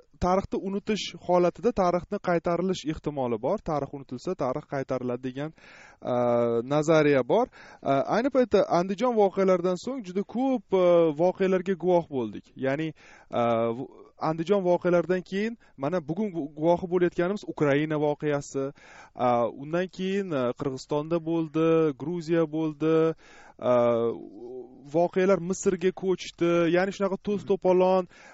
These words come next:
a, va, a, jamiyatimizda mana shunaqa, a, tinchlik bo'lsin degan, a, tinchlik bo'lsin degan narsa tobora shakllanib, o'rnashib boryapti. Umuman shu sharoitda Mo'tabar opaga savol bermoqchiman.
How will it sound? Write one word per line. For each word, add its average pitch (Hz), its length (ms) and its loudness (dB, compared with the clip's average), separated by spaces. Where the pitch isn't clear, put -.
a, 110 160 -4
va, 226 140 4
a, 156 160 4
jamiyatimizda 196 720 0
mana 196 200 0
shunaqa, 202 280 0
a, 135 120 0
tinchlik 190 400 -6
bo'lsin 202 640 0
degan, 185 400 0
a, 135 320 0
tinchlik 170 400 -6
bo'lsin 196 480 -2
degan 196 320 0
narsa 185 320 0
tobora 196 320 2
shakllanib, 190 640 0
o'rnashib 175 480 -2
boryapti. 165 400 2
Umuman 233 240 2
shu - 160 -4
sharoitda 220 480 4
Mo'tabar 226 380 4
opaga 190 180 -2
savol 185 240 2
bermoqchiman. 143 640 -2